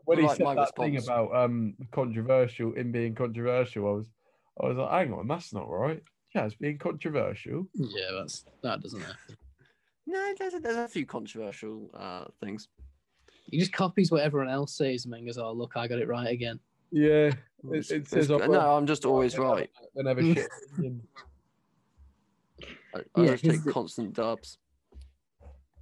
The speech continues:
Speaker 3: As controversial as your opinions get, it's like, "Oh, City
Speaker 1: Yeah,
Speaker 3: gonna
Speaker 1: and then he, and
Speaker 3: win."
Speaker 1: then he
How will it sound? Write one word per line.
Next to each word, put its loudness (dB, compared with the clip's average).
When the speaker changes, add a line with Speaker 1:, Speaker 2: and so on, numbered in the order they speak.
Speaker 3:
As -2
controversial 2
as -4
your 2
opinions -4
get, -2
it's -8
like, -6
"Oh, -8
City 0
Speaker 1:
Yeah, 4
Speaker 3:
gonna -2
Speaker 1:
and -6
then 4
he, 4
and 4
Speaker 3:
win." 4
Speaker 1:
then 2
he 2